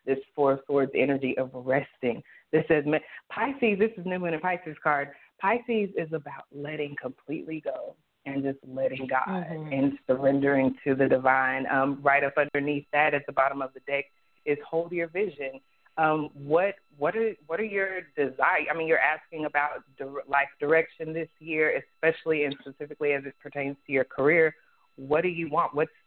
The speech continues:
Speaker 1: the ultimate vision or goal you have for yourself in that area?
Speaker 2: <sighs> Well, you know, I did a lot of, I spent a lot of time in meditation this year 'cause it, you know, the, the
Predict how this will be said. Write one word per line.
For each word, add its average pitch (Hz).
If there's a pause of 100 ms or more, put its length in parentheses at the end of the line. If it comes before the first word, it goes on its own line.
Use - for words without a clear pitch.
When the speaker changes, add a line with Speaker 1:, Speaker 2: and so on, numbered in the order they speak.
Speaker 1:
the 143 (220)
ultimate 139
vision 139
or 123
goal 135
you 127
have 127
for 123
yourself 127
in 127
that 123
area? 226
Speaker 2:
<sighs> - (220)
Well, 214
you 208
know, 196
I 202
did 208
a 180
lot 175
of, 170 (100)
I 170
spent 185
a 160
lot 160
of 160 (100)
time 151
in 147
meditation 143
this 139
year 135
'cause 131
it, 127 (540)
you 156
know, 143
the, 120 (100)
the 139